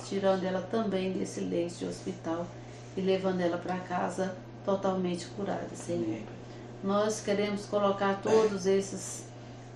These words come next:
Speaker 1: que estão enfermos na tua presença, ó Deus, aqueles que nós não conhecemos e que são nossos,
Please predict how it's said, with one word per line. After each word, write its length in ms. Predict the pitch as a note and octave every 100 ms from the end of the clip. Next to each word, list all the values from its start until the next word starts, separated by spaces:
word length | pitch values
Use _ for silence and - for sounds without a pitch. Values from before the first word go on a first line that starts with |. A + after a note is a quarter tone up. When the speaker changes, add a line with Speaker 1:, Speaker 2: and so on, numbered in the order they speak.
| -
Speaker 1:
que 140 | G#3+
estão 320 | G#3 - A3
enfermos 600 | A3 - A3+ A#3 A3+ G3 F#3
na 140 | F#3+
tua 180 | G3+ F#3+
presença, 640 | G3 F3+ F#3+ G3 G3 F#3+
ó 40 |
Deus, 260 | F#3 F#3 F#3 F#3+ G3+
aqueles 400 | G3+ A3 A3 G#3
que 80 | A3
nós 340 | G#3+ G3+ G3
não 240 | G3+ G#3+ A3+
conhecemos 800 | G#3+ G#3 G3 - G3+ G3+ G3
e 40 | G3
que 160 | G3+
são 340 | F#3+ - G#3+ G#3+
nossos, 420 | G3+ G3 -